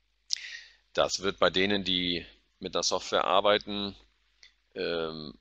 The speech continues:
aller Voraussicht nach auch im System erfasst sein, weil sie eine Lieferung an den Empfänger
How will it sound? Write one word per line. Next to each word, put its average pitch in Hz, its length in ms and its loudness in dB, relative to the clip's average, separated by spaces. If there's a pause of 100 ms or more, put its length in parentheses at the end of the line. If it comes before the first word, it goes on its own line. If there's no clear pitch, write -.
(100)
aller 92 180 0
Voraussicht 92 420 -2
nach 80 160 -6
auch - 180 -2
im 98 100 -8
System 90 360 -2
erfasst - 520 0
sein, 113 420 0 (540)
weil 82 100 -8
sie 80 80 -10
eine 80 100 -10
Lieferung 82 500 -6
an 76 100 -8
den 82 140 -8
Empfänger 82 500 -6